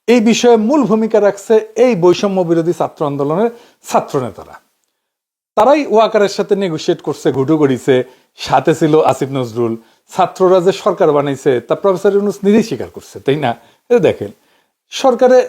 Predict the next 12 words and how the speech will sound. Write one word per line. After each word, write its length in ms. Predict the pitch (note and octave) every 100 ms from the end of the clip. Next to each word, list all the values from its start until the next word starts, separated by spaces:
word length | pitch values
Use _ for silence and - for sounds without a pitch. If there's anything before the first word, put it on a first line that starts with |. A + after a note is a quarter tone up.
| - -
তিনজন 360 | A3 G#3 G#3 G3+
ছাত্র 200 | A#3 G#3+ G3
নেতা 200 | C#3+ B2+ G#2+
ঢুকলো, 220 | A2 G2+ - D#3
আসিফ, 340 | E3 F#3+ F#3+ F#3+ F3+ F3
নাহিদ 380 | D#3 D#3+ F#3 E3 D#3+
আর 80 | C3 A2
মাহফুজ। 320 | F2 - - _ _ _ _ _ _ _ -
আমি 120 | A#3+ C4+
এটা 120 | C4+
অ্যাপ্রিসিয়েট 380 | - F#3+ - A3+ A#2+
করছিলাম। 420 | - G2 E2